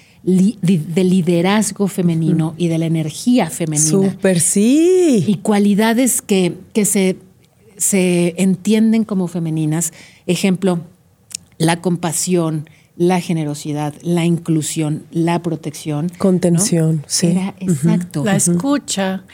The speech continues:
Speaker 2: Ujú.
Speaker 3: Porque luego también <clears throat> nos es
Speaker 2: Sí.
Speaker 3: súper fácil escuchar a otras mujeres y saltar a la primera de que, "Ah, no manches lo que estás diciendo". Y,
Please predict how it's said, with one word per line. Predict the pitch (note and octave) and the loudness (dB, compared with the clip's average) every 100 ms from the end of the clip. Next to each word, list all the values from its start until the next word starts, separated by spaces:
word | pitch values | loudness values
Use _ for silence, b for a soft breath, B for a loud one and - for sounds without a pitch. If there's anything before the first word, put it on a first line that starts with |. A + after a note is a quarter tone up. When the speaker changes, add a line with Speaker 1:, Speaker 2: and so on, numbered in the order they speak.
| B - | B -2
Speaker 2:
Ujú. | E3+ | 2
Speaker 3:
Porque | F3 F3+ C4 B3+ | 2 2 0 0
luego | B3+ D4+ | -2 0
también | D#4 C4 B3 B3 A#3+ - | 0 0 2 0 -4 -10
<clears throat> | - A3+ | -6 0
nos | B3 B3 - | 2 2 0
es | B3 | 0
Speaker 2:
Sí. | F#3 | 0
Speaker 3:
súper | F3 A#3+ | 0 -2
fácil | G#3 - A3 - C4+ B3+ b b b b b b | -6 -2 0 0 -2 -4 b b b b b b
escuchar | G#3 - - A#3 B3+ | -4 -4 -2 0 2
a | B3 | 0
otras | A#3+ B3 | 0 0
mujeres | A3+ G#3 A3+ C4 - - - | 0 0 -2 -2 -8 -16 -4
y | G#3+ | -2
saltar | - G3+ F3+ G3+ A3+ | 0 -2 0 0 2
a | |
la | A#3+ F#3 | 0 0
primera | F#3+ G3+ | -2 -2
de | F#3 | -4
que, | - | -4
"Ah, | A4 B4+ G#4 | 0 0 0
no | A4 A#4+ - | -4 -4 -2
manches | - B4+ - G#4 | -4 -4 -4 -2
lo | G4+ | -4
que | |
estás | - G#4 F#4 | -6 -6 -2
diciendo". | F#4 - - _ _ _ _ _ _ _ _ | -2 -4 -8 _ _ _ _ _ _ _ _
Y, | B3+ | -6